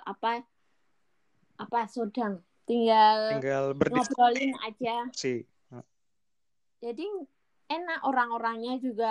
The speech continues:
Speaker 1: nggak apa ya, mandang kita anak baru, oh, kita di, dibully atau di apa, malah enak kita, apa ya, diajarin sama mereka tuh dengan baik-baik.
Speaker 2: Mm-mm, iya. Di sana pegawainya tua-tua nggak sih, Prab?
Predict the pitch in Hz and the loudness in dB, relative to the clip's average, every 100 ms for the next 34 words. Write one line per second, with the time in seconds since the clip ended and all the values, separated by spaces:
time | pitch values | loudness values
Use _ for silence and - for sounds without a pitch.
0 | 220 220 214 208 - _ - 202 233 220 | -2 -4 -2 -2 -4 _ -10 -4 -2 -2
1 | 214 214 214 214 208 208 - 233 - 214 | -2 -4 -2 -4 -4 -8 -4 -4 -4 -8
2 | 208 - 214 202 233 220 220 214 208 226 | -10 -8 -8 -4 -4 -6 -8 -10 -8 -8
3 | 226 240 226 214 202 - - - 190 220 | -6 -8 -6 -4 -4 -4 -8 -10 -8 -6
4 | 202 226 214 214 208 208 185 208 - - | -2 2 2 0 -2 -2 2 2 2 -2
5 | 285 359 - 359 381 294 277 285 302 294 | -2 -4 -8 -6 -6 -6 -8 -6 -6 -8
6 | _ _ _ _ _ _ _ - 254 277 | _ _ _ _ _ _ _ -6 0 2
7 | 269 190 - _ - 262 220 226 240 220 | 2 0 -6 _ -2 0 0 0 0 0
8 | 226 240 220 220 220 220 226 233 349 277 | -2 -6 -6 -6 -4 -2 -2 -2 0 0
9 | 226 226 226 208 - 247 294 311 _ _ | 0 -2 -2 -2 -2 0 0 -2 _ _
10 | - 135 139 127 123 135 127 123 120 _ | -14 -12 -10 -12 -12 -12 -12 -14 -18 _
11 | _ _ _ _ _ _ _ _ _ _ | _ _ _ _ _ _ _ _ _ _
12 | _ _ _ _ 165 165 165 214 214 175 | _ _ _ _ 0 4 4 4 4 6
13 | 156 151 226 - 190 185 214 196 156 160 | 6 6 4 4 4 6 2 2 -2 -4